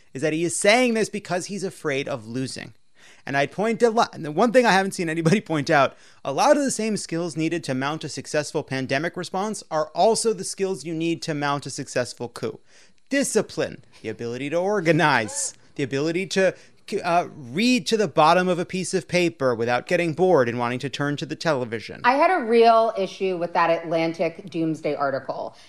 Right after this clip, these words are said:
Speaker 2: in part because
Speaker 1: Mm-hmm.
Speaker 2: it extensively quoted a Trump campaign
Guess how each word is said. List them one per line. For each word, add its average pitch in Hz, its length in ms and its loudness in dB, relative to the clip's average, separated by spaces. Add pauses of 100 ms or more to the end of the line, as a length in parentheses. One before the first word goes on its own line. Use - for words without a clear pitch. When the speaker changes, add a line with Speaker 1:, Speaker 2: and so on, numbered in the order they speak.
Speaker 2:
in 220 160 2
part 269 320 2
because 247 400 2
Speaker 1:
Mm-hmm. 196 80 -2
Speaker 2:
it 202 240 2
extensively 277 800 -4
quoted 190 680 2
a 180 80 0
Trump 247 500 -2
campaign 202 680 -2